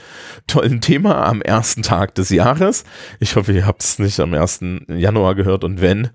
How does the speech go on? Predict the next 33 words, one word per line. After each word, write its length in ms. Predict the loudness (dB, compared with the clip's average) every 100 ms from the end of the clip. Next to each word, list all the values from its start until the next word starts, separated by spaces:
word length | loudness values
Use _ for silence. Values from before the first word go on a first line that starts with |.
| _ -20 -20 -20 -20 _ _
es 220 | 0 0
tut 240 | 2 0 2
mir 100 | 2
ein 120 | 2
bisschen 280 | 0 0 2
leid. 380 | 2 2 -2 -6 -20 -20 -20 -20 -10
Aber 300 | 0 2 4
das 180 | 2 2
ist 140 | 0 -2
unser 260 | 0 2
Anwurf 320 | 2 2 0
hier. 460 | 2 2 2 2 0
Ähm, 580 | 2 2 2 0 -8 -10 -16 _ _ _ _ _ -10
vielleicht 340 | -2 2 2 2
rede 120 | 0
ich 80 | 0
zwischendrin 460 | -2 -2 -2 0
auch 120 | 0
nochmal 300 | 0 0 0
über 160 | 0 -2
K 180 | 0 0
I. 220 | 2 0
Das 160 | 0 0
ist 160 | 0
dann 160 | 0 0
eine 480 | 0 2 2 0 -2 _ _
Folge 580 | -2 0 2 2 2 0
an 180 | -2
einem, 460 | -2 -2 -2 -2 -6
in 120 | -6 -4
einem 280 | -2 -2
geraden 380 | -4 0 0 0
Monat. 460 | 0 2 2 0